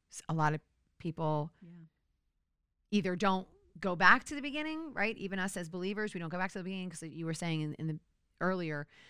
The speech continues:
Speaker 1: that we're like, "Just let's focus on Jesus,"
Speaker 2: Right.
Speaker 1: right? 'Cause we, 'cause we might have some fear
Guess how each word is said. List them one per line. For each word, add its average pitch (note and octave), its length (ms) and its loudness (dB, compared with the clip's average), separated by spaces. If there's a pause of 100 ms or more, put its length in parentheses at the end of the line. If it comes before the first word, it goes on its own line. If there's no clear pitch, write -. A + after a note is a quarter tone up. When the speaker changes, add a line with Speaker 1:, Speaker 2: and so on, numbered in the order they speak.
(120)
Speaker 1:
that D#3 120 2
we're E3 100 2
like, F3 180 0
"Just - 240 -6
let's - 120 -12
focus - 300 -6
on A3+ 120 0
Jesus," F#3+ 220 2
Speaker 2:
Right. F3+ 520 0
Speaker 1:
right? G#3+ 120 -6
'Cause G3+ 160 -2
we, G#3 160 -8
'cause F#3+ 240 -6 (220)
we F#3 200 -6
might A3 120 -4
have F#3 120 -4
some E3+ 120 -10
fear G#3+ 520 0